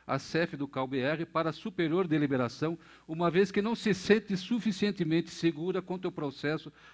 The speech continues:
da revalidação do diploma junto às instituições de ensino. Então, se veja bem, eles simplesmente decidiram não decidir.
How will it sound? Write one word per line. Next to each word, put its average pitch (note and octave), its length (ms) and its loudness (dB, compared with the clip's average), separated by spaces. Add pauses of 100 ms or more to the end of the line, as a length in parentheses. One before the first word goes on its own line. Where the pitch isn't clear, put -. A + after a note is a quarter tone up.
(120)
da C#3+ 200 0
revalidação D3 840 0
do C#3 140 -4
diploma C#3 440 6
junto C3+ 440 2
às C3 320 -4
instituições B2+ 600 -2
de B2 80 -6
ensino. G2+ 340 -12 (720)
Então, G#3+ 200 -12
se - 140 -12
veja F#3 220 -4
bem, C#3+ 220 -2
eles E3+ 200 -4
simplesmente F#3 640 -6
decidiram F#3 640 -8
não G3+ 400 -4
decidir. F3 440 -6